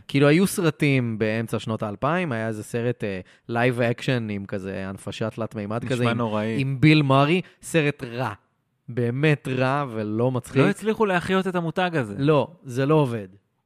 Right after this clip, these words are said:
Speaker 2: מעניין.
Speaker 1: גם אין לו הרבה, כאילו, כשזה קומיקס של כזה שלושה פאנלים, אתה יכול לעשות איזה
Speaker 2: אבל,
Speaker 1: משהו מצחיק,
Speaker 2: אבל
Speaker 1: אבל ברגע
Speaker 2: הייתה
Speaker 1: שאתה פורס את זה
Speaker 2: סדרה,
Speaker 1: ל-
Speaker 2: הייתה סדרה.
Speaker 1: כן, זה לא היה טוב אף פעם.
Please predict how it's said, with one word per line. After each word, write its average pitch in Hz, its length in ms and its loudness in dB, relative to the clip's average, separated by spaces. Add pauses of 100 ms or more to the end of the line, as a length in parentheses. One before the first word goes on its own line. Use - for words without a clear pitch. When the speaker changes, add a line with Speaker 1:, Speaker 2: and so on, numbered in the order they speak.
(220)
Speaker 2:
מעניין. 120 420 0 (480)
Speaker 1:
גם 196 140 2
אין 302 160 0
לו 359 120 0
הרבה, 175 500 6
כאילו, 143 280 2
כשזה 143 260 2
קומיקס 247 440 2
של 175 180 4
כזה 117 320 2
שלושה 139 420 2
פאנלים, 208 720 2 (760)
אתה 135 100 -4
יכול 131 220 2
לעשות 220 280 2
איזה 135 120 2
Speaker 2:
אבל, 135 80 2
Speaker 1:
משהו 127 140 0
מצחיק, 131 300 0
Speaker 2:
אבל 123 80 2
Speaker 1:
אבל 113 40 4
ברגע 110 140 2
Speaker 2:
הייתה 160 120 2
Speaker 1:
שאתה 185 140 0
פורס 135 440 2
את 226 40 2
זה 214 60 -2
Speaker 2:
סדרה, 113 560 -4
Speaker 1:
ל- 113 40 -4
Speaker 2:
הייתה 110 240 -6
סדרה. 160 720 -6
Speaker 1:
כן, 294 420 -4
זה 214 180 -6
לא 285 160 -4
היה 302 160 -4
טוב 302 320 -2
אף 170 120 -6
פעם. 104 340 -10